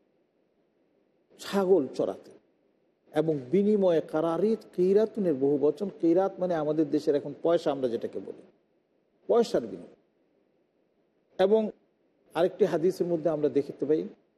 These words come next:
যে রাসূলুল্লাহ সাল্লাল্লাহু আলাইহি ওয়াসাল্লাম বলেছেন যে এমন কোনো নবী নেই, "মা মিন নাবিয়্যিন বাআসাহুল্লাহ", যাদেরকে আল্লাহ পাক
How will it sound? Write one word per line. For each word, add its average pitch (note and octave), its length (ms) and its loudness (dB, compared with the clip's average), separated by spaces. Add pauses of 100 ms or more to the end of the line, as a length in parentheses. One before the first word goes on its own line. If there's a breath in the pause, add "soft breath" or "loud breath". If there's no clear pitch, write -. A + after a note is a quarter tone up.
(160)
যে C3+ 100 2
রাসূলুল্লাহ B2+ 600 0
সাল্লাল্লাহু A#2+ 340 -2
আলাইহি B2 220 -6
ওয়াসাল্লাম A2 140 -2
বলেছেন A2 260 -2 (600)
যে A#2+ 200 0 (280)
এমন F3 280 0 (100)
কোনো A#3 180 4
নবী D#3 340 2
নেই, C3 220 0 (380)
"মা E3 200 -2
মিন D#3+ 220 -2
নাবিয়্যিন D#3 460 0 (100)
বাআসাহুল্লাহ", C3 800 0 (180)
যাদেরকে D3+ 440 2
আল্লাহ D3 220 2
পাক C#3 140 -2